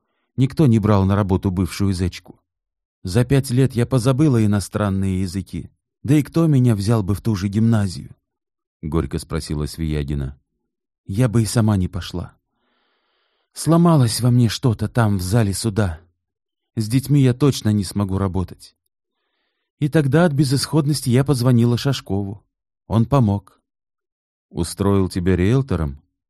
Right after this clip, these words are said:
«Да, кому-то позвонил. Меня пригласили на собеседование, потом взяли на стажировку. Туда всех берут. Не все удержаться могут, потому что работа собачья. Но Шашков подбросил мне пару клиентов,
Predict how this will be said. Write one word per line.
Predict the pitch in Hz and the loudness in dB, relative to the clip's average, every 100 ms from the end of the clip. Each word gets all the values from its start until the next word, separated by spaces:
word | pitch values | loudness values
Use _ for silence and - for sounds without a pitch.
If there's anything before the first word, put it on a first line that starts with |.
| _ - | _ -4
«Да, | 98 165 170 _ _ _ _ _ | 0 0 -2 _ _ _ _ _
кому-то | - 101 170 139 | -4 0 0 0
позвонил. | 117 92 95 92 98 - _ _ _ _ _ _ | -2 0 0 0 -4 -12 _ _ _ _ _ _
Меня | 143 160 139 | 2 4 4
пригласили | 117 104 110 120 110 | 2 2 0 0 0
на | 104 | 0
собеседование, | - 98 107 160 139 135 131 117 - _ _ _ _ _ _ | -2 -4 -2 0 2 2 0 -2 -8 _ _ _ _ _ _
потом | 135 180 165 | -2 2 2
взяли | 101 127 143 | 4 2 4
на | 127 | 2
стажировку. | 107 117 95 90 95 - - - _ _ - | 2 -2 0 0 -2 -6 -18 -20 _ _ -4
Туда | 151 175 | 0 0
всех | 175 180 98 | 0 -2 0
берут. | 95 82 78 _ _ _ _ _ | -2 -2 -6 _ _ _ _ _
Не | - 139 | 0 0
все | 139 - 156 | 0 0 2
удержаться | 131 135 131 165 143 - | 4 2 2 2 0 2
могут, | 110 104 82 - | 2 2 -2 -10
потому | - - 127 | -6 0 2
что | 120 - | 2 0
работа | 120 131 107 90 | 0 2 0 -2
собачья. | - 104 90 82 - - _ _ _ _ _ _ _ _ | -6 -4 -4 -4 -10 -18 _ _ _ _ _ _ _ _
Но | - 165 | 0 2
Шашков | 196 175 143 170 160 | 2 0 0 0 0
подбросил | - 117 104 143 135 120 | 0 -2 2 0 2 0
мне | 113 117 | 2 0
пару | 123 123 | 0 0
клиентов, | 104 107 104 147 123 - _ | 0 -2 0 0 -4 -14 _